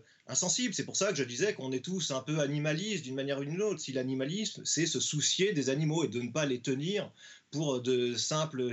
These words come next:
équivalents de, de car-, de carottes qui crient, euh, quand on leur fait, quand on leur porte des coups. Euh, je, je pense donc que,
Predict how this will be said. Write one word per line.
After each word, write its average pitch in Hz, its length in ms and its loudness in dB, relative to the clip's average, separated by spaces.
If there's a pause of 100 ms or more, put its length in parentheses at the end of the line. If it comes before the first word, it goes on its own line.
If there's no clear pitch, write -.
équivalents 147 600 0
de, 131 140 0
de 120 120 -2
car-, 131 300 0
de 127 80 -2
carottes 170 580 -2
qui - 140 -14
crient, 196 320 -4
euh, 127 160 -4
quand 135 140 -6
on 135 40 -2
leur 131 140 -4
fait, 131 480 0
quand 131 60 -4
on 131 40 0
leur 131 120 -4
porte - 180 -6
des 156 140 0
coups. 180 260 -4 (480)
Euh, 139 320 2
je, 151 540 2
je 143 140 0
pense 202 280 2
donc 208 220 0
que, 139 340 0